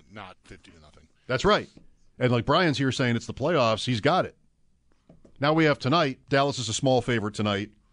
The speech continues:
Speaker 2: I don't, I'm not confident that they win easily, but that's, that's the side I'm on, uh, for this game,
Speaker 1: Mm-hmm.
Speaker 2: is Dallas. I think I am with you. I'm not sure.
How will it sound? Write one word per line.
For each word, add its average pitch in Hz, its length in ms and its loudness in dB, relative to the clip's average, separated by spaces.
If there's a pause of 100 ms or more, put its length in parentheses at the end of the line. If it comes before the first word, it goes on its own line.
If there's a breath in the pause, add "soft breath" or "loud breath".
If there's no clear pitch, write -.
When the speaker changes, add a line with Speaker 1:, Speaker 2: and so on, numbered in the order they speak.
(140)
Speaker 2:
I 139 120 0
don't, 117 280 0 (260 soft breath)
I'm 139 120 0
not 113 180 0
confident 135 460 0
that - 100 -20
they 107 120 -4
win 107 200 -2
easily, 101 380 -2
but 80 100 -8
that's, 107 300 -4
that's 113 200 -2
the 110 80 -8
side 98 260 -4
I'm 87 160 -8
on, 80 360 -10
uh, 85 220 -10
for - 120 -16
this - 140 -10
game, 92 340 -12 (100)
Speaker 1:
Mm-hmm. - 80 -20
Speaker 2:
is 90 80 -16
Dallas. 71 420 -16 (640)
I 120 80 -2
think 143 180 0
I 107 120 0
am 90 120 -4
with 87 160 -8
you. 82 180 -12
I'm 85 80 -12
not 85 140 -14
sure. 80 280 -16